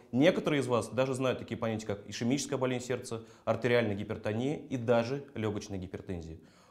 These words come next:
У вас и у нас сегодня уникальный шанс. Мы в гостях у академика Российской академии наук, у главного внештатного кардиолога Российской Федерации, у Ирины Евгеньевны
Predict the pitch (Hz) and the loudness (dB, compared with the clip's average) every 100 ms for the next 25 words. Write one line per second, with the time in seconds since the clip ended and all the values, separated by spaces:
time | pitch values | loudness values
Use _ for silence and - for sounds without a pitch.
0 | _ 117 147 196 - - 156 170 165 127 | _ 2 6 6 4 0 2 4 4 4
1 | - - 123 120 107 104 - 120 117 175 | 0 -6 -2 0 0 -4 -4 -4 0 0
2 | 165 147 127 90 - - - - 151 220 | 0 -2 -2 -2 -4 -14 -20 -4 4 4
3 | - 123 143 - 185 175 - 147 151 - | 4 0 0 4 2 2 0 0 0 -2
4 | - 123 160 160 208 185 127 123 175 120 | -2 0 4 4 4 4 2 2 -2 -2
5 | 123 113 127 120 113 104 - - 131 151 | 0 0 0 0 2 0 -2 -6 2 4
6 | 170 165 139 151 - 165 165 131 123 113 | 6 4 2 0 2 0 2 0 0 0
7 | 143 139 120 120 - - 113 143 - 107 | 0 2 0 -2 -4 -2 0 0 -4 -2
8 | 120 117 107 - 95 - - 127 131 131 | 0 2 0 -2 -6 -6 -4 -4 0 2
9 | 175 185 - 113 110 117 123 113 110 | 4 2 -2 -4 -2 0 0 -2 -4